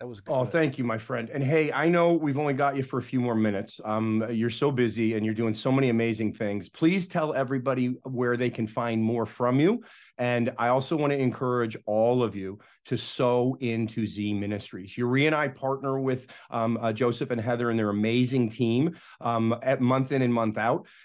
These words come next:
Speaker 2: And, um, there are also seasons when God will highlight to me to sow special gifts into them because what they have going on, they are amazing ground.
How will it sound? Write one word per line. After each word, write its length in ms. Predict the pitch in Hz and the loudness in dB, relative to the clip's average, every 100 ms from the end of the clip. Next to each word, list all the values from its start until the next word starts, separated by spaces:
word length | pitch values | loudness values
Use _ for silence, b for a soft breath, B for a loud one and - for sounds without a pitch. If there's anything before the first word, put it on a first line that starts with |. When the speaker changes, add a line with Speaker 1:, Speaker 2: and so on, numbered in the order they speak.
| - | -8
Speaker 2:
And, 340 | 120 117 113 120 | -4 -2 -2 -2
um, 260 | 120 117 | -2 0
there 140 | 117 117 | 2 4
are 100 | 123 | 4
also 280 | 139 151 | 2 0
seasons 420 | 131 143 135 127 110 | -4 -2 -2 -2 -2
when 160 | 113 | -2
God 220 | 117 120 | 0 0
will 100 | 117 | -2
highlight 600 | 110 - 127 147 135 117 - | -6 -6 -4 0 0 -2 -4
to 100 | 107 | -4
me 160 | 107 | -2
to 100 | 107 | -4
sow 200 | 110 123 | -6 -6
special 580 | 113 - - 123 - 120 | -6 -8 -4 -4 -2 -6
gifts 340 | 107 110 113 | -4 -6 -4
into 200 | 156 151 | -4 -2
them 200 | 160 170 | -2 -2
because 260 | 160 127 110 | -4 -4 -4
what 180 | 113 110 | -4 -4
they 80 | 117 | -4
have 220 | 117 110 | -4 -4
going 280 | 110 107 101 | -2 -2 -2
on, 300 | 107 135 156 B B | 0 -2 -4 B B
they 160 | 131 131 | 0 0
are 260 | 127 131 135 | 2 2 2
amazing 960 | 127 127 131 131 139 147 151 131 151 135 | 4 6 6 4 4 4 4 2 2 2
ground. 540 | 120 127 107 98 | 2 2 0 -2